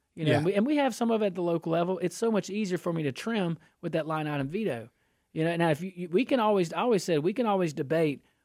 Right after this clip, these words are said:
Speaker 1: what we spend the money on, but some things we should always agree on. We shouldn't spend more money than we have.
Speaker 2: Right. My, so my thought on term limits has always been, y-,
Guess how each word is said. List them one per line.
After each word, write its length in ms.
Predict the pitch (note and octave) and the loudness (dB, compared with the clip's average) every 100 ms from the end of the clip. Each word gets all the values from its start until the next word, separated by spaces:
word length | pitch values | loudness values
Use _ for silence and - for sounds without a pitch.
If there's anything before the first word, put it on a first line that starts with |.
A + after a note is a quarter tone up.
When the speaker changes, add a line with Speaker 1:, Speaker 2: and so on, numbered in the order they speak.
| _ | _
Speaker 1:
what 360 | C3+ C3 E3+ G#3 | -10 0 0 2
we 80 | A3 | 0
spend 280 | - A3+ | 0 0
the 40 | A3+ | 2
money 260 | A3+ A#3 | 0 0
on, 240 | A#3 A#3 A3 - _ | 0 0 -2 -8 _
but 120 | C4+ - | -10 -4
some 180 | F#4 | -4
things 260 | G#3+ F#3+ E3 | 0 0 0
we 120 | D3 | -2
should 160 | B2+ A#2 | -4 -6
always 280 | A#2+ C3+ A#2+ | -6 -8 -12
agree 240 | B2+ B2 | -12 -10
on. 120 | A#2 | -8
We 100 | B2 | -4
shouldn't 280 | F3+ B3+ A3 | -2 0 -2
spend 240 | F3+ F#3+ D#3+ | -2 -2 0
more 120 | D3+ | 0
money 220 | C#3+ C#3 | 0 -2
than 140 | A#2+ | -6
we 80 | A#2+ | -12
have. 240 | B2 - - - | -16 -20 -20 -8
Speaker 2:
Right. 360 | C3+ A#2 - _ _ _ _ _ _ _ _ | -4 -4 -6 _ _ _ _ _ _ _ _
My, 260 | - A#3 B3 - | 4 6 6 2
so 240 | - G#3 - - | 0 0 0 -6
my 180 | D#3+ F3 | 2 4
thought 220 | G#3 G#3+ | 6 6
on 100 | F3 | 6
term 240 | D3 E3+ D#3 | 4 4 2
limits 240 | C#3 C3+ | 2 0
has 140 | C#3+ C#3 | 0 2
always 260 | C#3 C3 | 4 2
been, 240 | B2 B2 C#3 | 2 0 -2
y-, 120 | E3+ | -10